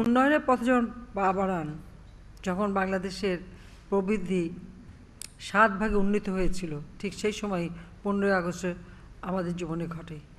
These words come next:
এই পঁচাত্তরে পনেরোই আগস্ট জাতির পিতাকে যেমন নির্মমভাবে হত্যা করে, সেই সাথে সাথে একুশে নভেম্বর জাতীয় চার নেতাকে হত্যা করে। এই হত্যাকাণ্ডের মধ্য দিয়ে বাংলাদেশ আসলে মুক্তিযুদ্ধের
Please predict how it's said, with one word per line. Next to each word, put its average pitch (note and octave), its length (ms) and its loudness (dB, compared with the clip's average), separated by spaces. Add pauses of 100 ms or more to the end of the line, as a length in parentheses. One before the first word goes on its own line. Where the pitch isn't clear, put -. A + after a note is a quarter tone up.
(340)
এই F3+ 120 -2
পঁচাত্তরে A3+ 400 2 (100)
পনেরোই G3+ 260 2
আগস্ট G3 220 -2
জাতির F3+ 260 -2
পিতাকে G3 300 -4
যেমন F#3+ 160 -2 (100)
নির্মমভাবে G3+ 560 -4
হত্যা G#3 340 -6
করে, A3+ 180 -2 (1040)
সেই A3 200 2
সাথে G#3 220 0
সাথে G#3 200 -2
একুশে G3 160 -4 (140)
নভেম্বর F#3 380 2
জাতীয় F3+ 240 -2 (460)
চার E3+ 240 -2
নেতাকে E3+ 420 -6
হত্যা E3+ 340 -10
করে। D#3+ 160 -12 (1700)
এই F#3+ 100 -2
হত্যাকাণ্ডের C#4+ 480 4
মধ্য C#4 220 4
দিয়ে D4 200 4
বাংলাদেশ A#3+ 420 4 (340)
আসলে A3 240 -2 (1800)
মুক্তিযুদ্ধের C4 560 2